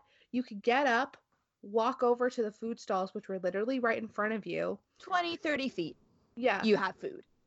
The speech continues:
Speaker 1: And wait in line to get food. And they had really good options. Like, they had some bomb lemonade. Remember the lemonade?
Speaker 2: They did. Oh
Speaker 1: The
Speaker 2: my God, it was
Speaker 1: lemonade
Speaker 2: really
Speaker 1: was
Speaker 2: good.
Speaker 1: so good.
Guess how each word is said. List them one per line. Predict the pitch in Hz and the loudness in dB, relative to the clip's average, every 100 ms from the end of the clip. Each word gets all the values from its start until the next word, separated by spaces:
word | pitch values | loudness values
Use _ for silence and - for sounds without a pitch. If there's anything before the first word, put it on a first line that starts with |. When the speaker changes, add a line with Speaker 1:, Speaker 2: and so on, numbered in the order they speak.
| _ _ | _ _
Speaker 1:
And | 247 240 | 2 4
wait | 254 269 | 2 2
in | 254 247 | 0 0
line | 233 226 226 | 0 0 -2
to | 220 | -2
get | 214 - | -2 -2
food. | 180 - - _ _ _ | -6 -6 -10 _ _ _
And | 240 240 | 0 4
they | 277 | 4
had | 294 | 2
really | 226 214 226 233 | -2 0 0 0
good | 226 | 2
options. | 254 285 - 208 202 | 2 2 0 -6 -6
Like, | 202 | -4
they | 269 | -4
had | 269 247 202 | -2 -6 -8
some | - 233 202 _ _ | -6 -6 -6 _ _
bomb | 208 202 208 220 220 | 2 4 4 2 -2
lemonade. | 185 190 185 180 175 208 269 - _ - | -4 -4 -6 -6 -6 -6 -8 -12 _ -8
Remember | 226 269 370 | -2 0 0
the | 277 | 0
lemonade? | 220 302 190 185 320 | 2 2 0 0 2
Speaker 2:
They | |
did. | 339 349 349 349 302 240 233 | 2 4 4 6 6 4 0
Oh | 240 240 | -2 0
Speaker 1:
The | 262 | 2
Speaker 2:
my | 247 | 2
God, | 247 | 0
it | |
was | 302 | 0
Speaker 1:
lemonade | 277 | 0
Speaker 2:
really | 254 | 0
Speaker 1:
was | 294 | 0
Speaker 2:
good. | 233 | -4
Speaker 1:
so | - - 254 262 262 | -8 -6 0 2 2
good. | 214 233 220 190 | 2 0 0 0